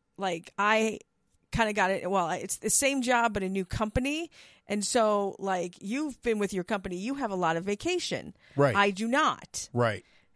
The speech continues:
Speaker 1: And so, like, you, uh, rightfully so, took off a number of days 'cause you gotta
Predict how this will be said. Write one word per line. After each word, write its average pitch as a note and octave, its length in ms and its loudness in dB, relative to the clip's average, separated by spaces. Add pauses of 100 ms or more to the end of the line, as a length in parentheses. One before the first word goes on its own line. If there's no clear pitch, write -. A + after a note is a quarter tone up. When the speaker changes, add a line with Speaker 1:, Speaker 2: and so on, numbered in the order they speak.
(140)
Speaker 1:
And A3 180 0
so, G#3 440 4
like, G3 280 0
you, B3+ 540 0
uh, G3 220 -2 (800)
rightfully G#3 440 0
so, G#3+ 400 2
took A3+ 260 0
off G#3 240 4
a G#3+ 60 0
number F#3+ 300 0
of F#3 100 -6
days C4+ 240 0
'cause G#3 160 0
you G#3+ 80 2
gotta G3 260 0